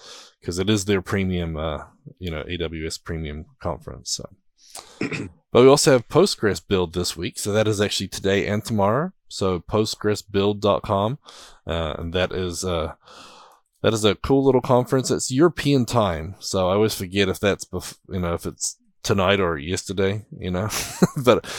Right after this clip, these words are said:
I think it actually started, uh, already, and then they're gonna replay content as well. So if you guys are using Postgres, uh, you may wanna go check that one out as well. So again, you can subscribe. It's online and free,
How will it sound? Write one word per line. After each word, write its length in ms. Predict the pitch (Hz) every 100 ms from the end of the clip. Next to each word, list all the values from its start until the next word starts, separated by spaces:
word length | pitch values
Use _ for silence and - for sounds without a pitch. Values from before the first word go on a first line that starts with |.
| -
I 80 | 107
think 220 | 113 131
it 80 | 117
actually 300 | 113 - 107
started, 460 | - 107 107 104 95 -
uh, 60 | -
already, 520 | 90 98 95 92 95
and 100 | 90
then 80 | 87
they're 200 | 87 90
gonna 140 | 85
replay 580 | 82 90 - 87 85 -
content 460 | - 80 80 87 78
as 160 | 78
well. 300 | 78 78 78 _ - - - -
So 260 | - 85
if 140 | 82 -
you 80 |
guys 380 | 82 85 85 -
are 300 | 78 82 71 - - _ -
using 380 | 104 104 98 95
Postgres, 760 | 143 139 - 139 135 - - -
uh, 160 | 87
you 160 | 82 90
may 160 | 92
wanna 240 | 87 85 85
go 160 | 87
check 240 | 82 92 -
that 200 | 92 73
one 140 | 87
out 160 | 82 85
as 160 | 80
well. 320 | 80 82 85 - _ _
So 160 | - 82
again, 320 | 80 80 80
you 80 | 80
can 240 | 80 80
subscribe. 600 | - 80 - 82 85 76
It's 220 | - - _ -
online 440 | 90 82 82 87
and 180 | 131 139
free, 380 | - 95 92